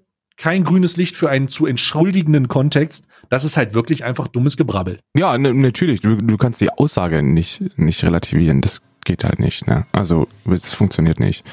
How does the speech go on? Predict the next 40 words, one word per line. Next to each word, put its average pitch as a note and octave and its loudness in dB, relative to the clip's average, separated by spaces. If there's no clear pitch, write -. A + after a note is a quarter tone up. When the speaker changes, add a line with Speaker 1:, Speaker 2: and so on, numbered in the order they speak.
Speaker 2:
Du - -20
kannst A2 -2
nicht G2 0
sagen, F#2+ 2
ich, - -2
also G#2 -2
du G#2+ 0
kannst, A#2 -2
ich, - -10
du F#2+ 0
kannst D3 0
es - -12
noch B2+ 4
nicht C#3 0
mal G2+ 2
machen. A#2 0
Ich G2+ 0
würde C#3 4
so C3+ 2
weit B2+ 2
gehen C3 4
und A#2 0
sagen, A#2+ 2
du G#2+ -4
kannst B2 -2
es - 0
noch A#2 2
nicht A#2 0
mal F2+ 2
machen. F2 0
Und G2+ 2
wenn B2 2
du's C#3 2
machst, B2 0
dann, G#2+ 2
dann G#2 2
outest B2 0
du A#2+ 4
dich G#2 0
als - -2